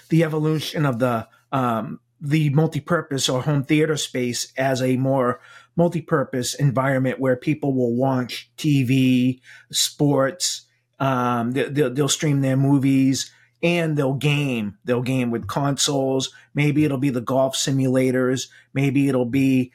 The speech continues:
some other interactive kind of, um, game system like that. But that'll be the next wave. Ri-, and right now, that's great for our guys because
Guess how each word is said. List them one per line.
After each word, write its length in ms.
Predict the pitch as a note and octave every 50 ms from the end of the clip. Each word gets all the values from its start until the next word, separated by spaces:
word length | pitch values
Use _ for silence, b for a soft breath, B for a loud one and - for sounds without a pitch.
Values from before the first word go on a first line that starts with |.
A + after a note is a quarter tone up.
| b b
some 320 | - - - D#3+ C#3+ C#3+
other 240 | C#3+ C#3+ C3 D3 D3
interactive 760 | C#3+ C#3+ C#3 - C3+ C3 C3+ C3+ C3+ C#3 - _ - C3 G#2+
kind 360 | - - C#3+ C3+ C3 C3 C3 C3
of, 240 | B2+ A2+ A2+ - b b b b b -
um, 480 | C3 C3 B2+ B2 A#2 A2+ A2+ A2+ - - - - - E3+ D3 C#3 E3 - _ _ -
game 380 | D3 D#3+ D3+ D3+ D3 C#3 C#3+
system 540 | C#3+ - - - D3 - - - D3 C3 C3 C3
like 220 | C3 C3 B2+ -
that. 340 | C#3 B2+ B2+ B2+ A#2+ - -
But 240 | C#3 B2+ - - B B B B B B _
that'll 320 | E3 D#3 D#3 D#3 E3+ D3+
be 140 | D3 D#3+ D#3
the 120 | C#3 C#3+ C#3+
next 480 | C#3+ C#3+ C3+ - - - - - - _ _
wave. 680 | C3+ B2+ D3 C#3+ C#3 C3 B2+ B2 A#2 G#2+ F#2 - - -
Ri-, 100 | C3+ - -
and 220 | F3+ D#3 D3+ D#3
right 200 | D#3+ F3+ G#3 -
now, 300 | F3 E3+ E3 D#3+ D#3 D3+
that's 500 | D3 E3 E3 E3+ E3+ E3+ - - - - _ D3+ D3 - _
great 380 | - D#3+ F3 F#3 F#3+ F#2+ -
for 260 | - C#3 B2+ - - D3
our 220 | E3+ G3+ A3+ G3+
guys 560 | C#3 B2+ A#2+ A2+ G#2 G2+ G2 G2 G2+ - -
because 600 | - B2+ A2+ - - B2 B2 A#2+ A#2 G#2+ - B